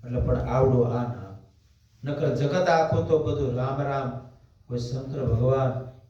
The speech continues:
એવા ભગવાનના ઘણાય નામ છે, લે છે. પણ એથી આ જીવાત્માનો ઉદ્ધાર નથી થતો. એટલે નિજ એટલે પોતાનું નામ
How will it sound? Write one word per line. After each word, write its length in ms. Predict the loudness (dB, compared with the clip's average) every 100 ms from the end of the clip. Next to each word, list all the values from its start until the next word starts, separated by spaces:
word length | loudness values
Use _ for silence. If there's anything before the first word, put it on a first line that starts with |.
| _
એવા 220 | -6 2
ભગવાનના 640 | 4 4 4 0 -2 -2
ઘણાય 380 | -4 -4 -2 -2
નામ 320 | -2 -4 -6
છે, 180 | -8 -8
લે 260 | -6 -4 -4
છે. 440 | -4 -4 -6 -8 -14 -20 _ _ _ -6
પણ 120 | -2
એથી 400 | -2 -2 -2 0
આ 140 | 2
જીવાત્માનો 760 | 2 2 2 0 -2 -4 -2 -2
ઉદ્ધાર 400 | -2 -2 0 0
નથી 320 | -4 -8 -12
થતો. 460 | -16 -14 -14 -14 -16 -16 -18 -20 -20 -20 -20 -20 -20 -20 -20 -20 -20 -20 -20 -20 _ _ _ _ _ _ _ _ _ _ -20 -20 -20 _ -20 _ -2
એટલે 140 | 0
નિજ 320 | 4 6 8
એટલે 260 | 6 4 2
પોતાનું 600 | 2 2 2 2 0 0
નામ 500 | 0 0 0 -4